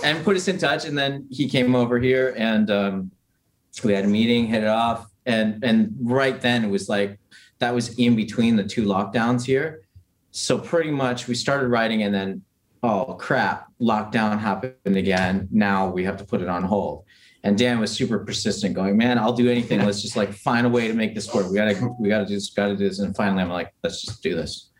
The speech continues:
And, and we wrote a couple songs. And as soon as we kind of had a sound, it was like, "Okay, let's,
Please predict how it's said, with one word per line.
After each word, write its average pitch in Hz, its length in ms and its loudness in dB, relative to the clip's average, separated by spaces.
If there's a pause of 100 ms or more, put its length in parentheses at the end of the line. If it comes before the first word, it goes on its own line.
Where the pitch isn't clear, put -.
(300)
And, 90 500 -2 (540)
and 85 500 -4 (920)
we - 220 0
wrote 110 200 2
a 101 40 -4
couple 110 220 -4
songs. 120 420 2
And 98 140 0
as 95 160 -8
soon 139 180 0
as 110 240 -2 (640)
we 101 260 0
kind 104 280 0
of 101 100 -4
had 101 540 -2 (340)
a 104 60 -6
sound, 120 640 0
it - 60 -20 (440)
was 101 120 0
like, 98 140 2
"Okay, 104 260 0
let's, - 420 -4